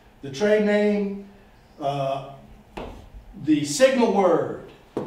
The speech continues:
And whenever U G A Extension makes a homeowner recommendation, such as to this audience, we always select the least toxic product with the signal word caution. There are three signal words to be aware of: caution,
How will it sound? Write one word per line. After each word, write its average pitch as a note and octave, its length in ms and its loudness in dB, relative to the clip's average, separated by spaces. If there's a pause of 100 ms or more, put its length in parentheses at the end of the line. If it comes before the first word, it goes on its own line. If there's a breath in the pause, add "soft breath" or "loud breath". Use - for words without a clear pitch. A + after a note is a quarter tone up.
(380)
And B2+ 180 -8
whenever F#3+ 320 0
U G3 200 -4
G G3+ 200 -4
A G3+ 80 2
Extension G3+ 560 -4
makes F#3+ 300 -4
a E3 180 0
homeowner G#3 480 0
recommendation, G3+ 720 -2
such F#3 260 0
as F#3 160 -2
to E3+ 80 -4
this F3 260 -2
audience, F#3+ 440 0
we G3+ 160 -4
always G3 420 0
select F3 460 -2
the D3 100 -4
least F3+ 560 -4
toxic F#3+ 480 -8
product - 480 -8 (1200 loud breath)
with D3 140 -8
the F#3 80 -2
signal F#3+ 360 0
word G3 240 -2
caution. A3+ 540 0
There D#3 180 0
are F3+ 140 2
three A#3 220 -2
signal G3 380 0
words D#3+ 280 2
to D#3+ 80 -10
be C#3+ 180 -4
aware B2+ 400 -4
of: D3 240 -2
caution, G#3 720 -2